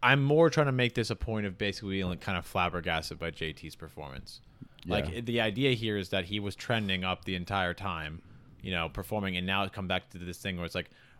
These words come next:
Speaker 1: well, is November indicative of him being someone who traditionally thrives in soft conditions?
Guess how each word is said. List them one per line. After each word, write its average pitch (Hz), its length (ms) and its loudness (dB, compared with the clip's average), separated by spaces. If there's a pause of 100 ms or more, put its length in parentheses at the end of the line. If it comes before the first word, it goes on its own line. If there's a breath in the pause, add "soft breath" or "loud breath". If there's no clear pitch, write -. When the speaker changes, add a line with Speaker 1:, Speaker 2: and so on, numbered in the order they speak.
Speaker 1:
well, 92 220 2
is 90 120 -4
November 95 400 0
indicative 87 460 -4
of 80 100 -10
him 85 220 -8
being 85 240 -6
someone 90 260 -6
who 85 160 -8 (140)
traditionally 95 440 -4
thrives 85 440 -2
in 85 100 -6
soft 85 280 -4
conditions? 139 680 -8